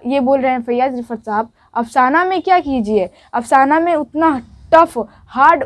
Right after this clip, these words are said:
उर्दू लफ्ज़ नहीं यूज़ कीजिए जो कि कैरेक्टर को बोलने ही ना आए। तो इसमें क्या बोल रहे हैं बेदी साहब? किसी के अफसाने पर अगर राय देनी हो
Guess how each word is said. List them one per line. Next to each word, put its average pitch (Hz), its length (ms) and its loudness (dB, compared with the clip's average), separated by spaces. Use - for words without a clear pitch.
उर्दू 294 340 -2
लफ्ज़ 277 300 -2
नहीं 269 320 -2
यूज़ 254 160 -6
कीजिए 254 320 -4
जो 269 160 -4
कि 330 160 0
कैरेक्टर 247 400 0
को 269 140 -2
बोलने 247 420 4
ही 240 160 0
ना 190 160 -8
आए। 170 180 -18
तो - 60 -6
इसमें 339 300 0
क्या 370 180 4
बोल 359 200 0
रहे 349 140 4
हैं 339 180 2
बेदी 311 260 0
साहब? 311 200 0
किसी 339 180 0
के 330 80 -2
अफसाने 311 380 2
पर 330 140 -2
अगर 302 220 -2
राय 254 260 2
देनी 269 320 -2
हो 269 320 0